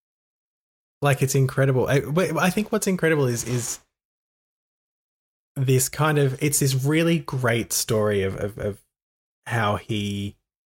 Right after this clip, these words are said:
was put, like, he, he was this very kind of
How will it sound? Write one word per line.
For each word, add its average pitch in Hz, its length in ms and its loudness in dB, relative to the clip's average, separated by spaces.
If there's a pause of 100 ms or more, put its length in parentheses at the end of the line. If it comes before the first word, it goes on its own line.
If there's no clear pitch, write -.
(1300)
was 135 340 2 (200)
put, 147 300 -2
like, 127 160 0
he, 139 160 4
he 131 200 2
was 127 460 2
this 107 180 -4
very 113 380 -2
kind 107 260 -4
of 104 200 -2